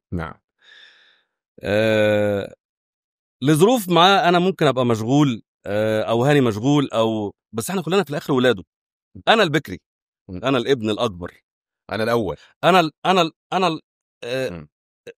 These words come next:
Speaker 2: الأكثر تعلم، وحظي كان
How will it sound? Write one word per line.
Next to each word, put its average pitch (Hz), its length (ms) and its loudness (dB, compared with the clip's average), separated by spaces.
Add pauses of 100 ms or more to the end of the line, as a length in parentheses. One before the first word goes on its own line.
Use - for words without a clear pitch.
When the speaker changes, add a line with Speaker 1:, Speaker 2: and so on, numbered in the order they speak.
Speaker 2:
الأكثر 156 440 -2
تعلم، 131 640 0
وحظي 113 640 -2
كان 156 440 2